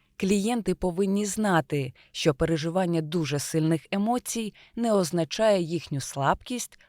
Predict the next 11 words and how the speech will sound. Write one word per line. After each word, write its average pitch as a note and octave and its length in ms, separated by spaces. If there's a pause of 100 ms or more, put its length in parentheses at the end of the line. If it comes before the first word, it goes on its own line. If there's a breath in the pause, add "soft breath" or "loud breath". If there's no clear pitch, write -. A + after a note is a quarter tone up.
або E3+ 260
божевілля. D3 920 (1160)
Дізнайтеся G#3 680
про E3+ 200
почуття F3+ 560
й G3 240
емоції F#3 600
клієнта, D#3 800 (300 soft breath)
активно G#3 440
слухайте F3+ 680
його, D3 400